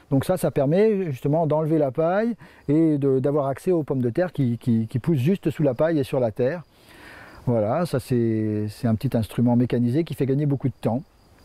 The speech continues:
mais qui n'est pas non plus, euh, parfait, parce qu'il y a une partie qui part avec la paille des patates qui va dans l'andin, donc, euh, c'est pas non plus, euh, la perfection, mais c'est beaucoup mieux que, que d'enlever la paille à la main.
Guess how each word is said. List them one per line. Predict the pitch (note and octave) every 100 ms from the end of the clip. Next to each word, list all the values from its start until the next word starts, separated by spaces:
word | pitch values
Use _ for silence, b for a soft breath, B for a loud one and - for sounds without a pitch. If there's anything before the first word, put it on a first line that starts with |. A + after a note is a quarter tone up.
| - -
mais | B2+
qui | B2
n'est | A2+
pas | D3 B2
non | A#2+
plus, | - F#3 F#3+ D3+
euh, | B2+ A#2+ A2 - -
parfait, | D#3+ B2+ - G3
parce | C#3 A2+
qu'il | C#3+ A#2
y | A2+
a |
une | A#2
partie | A#2+ A#2 -
qui | C#3
part | A#2+ B2+
avec | A2+ G#2+
la | A2
paille | D3+ C3+
des |
patates | A#2+ A2+ E3 D3+ - B B
qui | -
va | B2
dans | A#2
l'andin, | B2+ D#3+ F#3+ D#3+
donc, | B2 A#2
euh, | B2 A#2 A2+ G#2+ - B B B B B
c'est | - G2+
pas | C3+
non | B2+ D3+ E3+ D3
plus, | - F3+ F#3+ D3
euh, | B2+ A2+ G#2+ G2+ G2 G2+ - - - -
la | C#3+ A#2+
perfection, | A#2+ A#2 - F#3 B3 D#4 B2+
mais | C#3+ G3 F#3 D#3+ C#3+ B2+
c'est | -
beaucoup | B2 D3 C#3+
mieux | D#3+
que, | D3 C3 A#2+
que |
d'enlever | B2+ A#2+ A#2
la |
paille | G#2+ C#3+
à | C#3
la |
main. | B2+